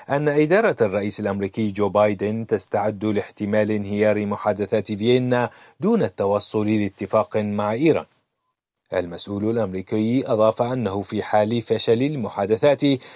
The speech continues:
فإن إدارة بايدن ستبذل قصارى جهدها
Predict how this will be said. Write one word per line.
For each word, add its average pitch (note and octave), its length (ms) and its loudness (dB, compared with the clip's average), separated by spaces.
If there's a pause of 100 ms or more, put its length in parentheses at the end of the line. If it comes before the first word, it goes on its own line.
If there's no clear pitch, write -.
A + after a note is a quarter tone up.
(100)
فإن F#3+ 300 2
إدارة G#2+ 560 2
بايدن G#2+ 560 2
ستبذل G#2+ 720 0
قصارى G#2 460 2
جهدها B2 540 2